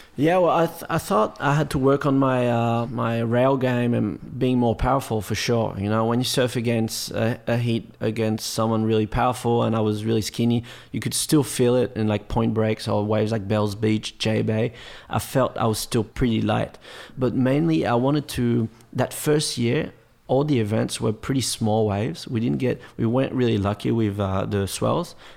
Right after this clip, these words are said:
every event, and that worked in my favor because I was coming from the Q S. I had really good small wave. I was really tonic and, and just, like, just jumping around, you know, going really fast.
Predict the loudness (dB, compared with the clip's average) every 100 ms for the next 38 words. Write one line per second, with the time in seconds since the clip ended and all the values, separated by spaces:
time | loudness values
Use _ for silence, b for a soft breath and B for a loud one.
0 | -4 -2 0 0 0 -2 -4 B B -2
1 | 0 2 2 0 0 0 0 0 0 0
2 | -2 -6 -12 B B B -6 -4 0 2
3 | 2 2 -2 -2 0 0 -2 -4 -2 0
4 | 2 2 0 -2 -2 -2 -2 -2 0 -2
5 | -2 -2 0 2 4 2 2 0 -2 -2
6 | -2 -2 -4 -16 -6 -2 0 -2 -2 -2
7 | -4 B B B -6 -2 -2 -2 0 -2
8 | -2 -4 -6 -2 -2 0 2 2 2 2
9 | 2 2 2 0 0 0 0 0 -2 -2
10 | -4 -4 -4